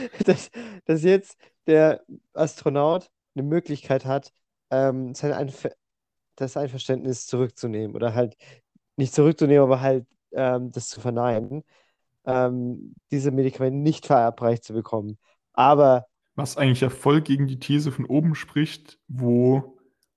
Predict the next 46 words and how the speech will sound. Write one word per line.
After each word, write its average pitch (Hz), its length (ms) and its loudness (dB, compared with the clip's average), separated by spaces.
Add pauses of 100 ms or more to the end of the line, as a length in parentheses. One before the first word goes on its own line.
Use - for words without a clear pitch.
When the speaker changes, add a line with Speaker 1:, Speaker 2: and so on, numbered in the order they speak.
(640)
Speaker 2:
gesagt 123 280 0
wird, 127 140 -2
dass 117 140 -2
das - 280 -6 (220)
selbstregulierend 117 800 0
sein 117 140 0
muss. 123 400 0 (1300)
Und 127 140 2
dass 117 100 -4
man 123 100 0
eben 120 160 2
nicht - 440 0 (280)
als - 160 -12
solches 110 280 -8
da 117 80 -4
eingreifen 123 440 -8 (600)
Speaker 1:
Ja, 156 200 4
Speaker 2:
darf, - 20 8
Speaker 1:
aber 151 140 2
ich 139 100 -6
glaub, 160 200 0
Speaker 2:
weil - 20 0
Speaker 1:
das 113 80 4
Speaker 2:
man 113 60 4
Speaker 1:
ist 113 60 2
Speaker 2:
sonst 127 140 6
Speaker 1:
nicht 156 80 0
Speaker 2:
eben 139 80 4
Speaker 1:
so 123 100 4
Speaker 2:
zum 135 140 2
Sklaven 127 40 -4
Speaker 1:
gemeint. 127 320 6
Speaker 2:
der 131 80 2
Maschine 120 420 0
wird. 107 140 -8 (540)
Speaker 1:
Aber 131 120 -6
ich 127 100 -10
glaub, 143 180 4
es 139 120 -2
ist 127 120 -10
eher 123 200 -2
so 127 120 -4
gemeint, 131 300 -4
dass 127 220 -6 (800)
der 127 400 4 (640)
Körper, 147 800 0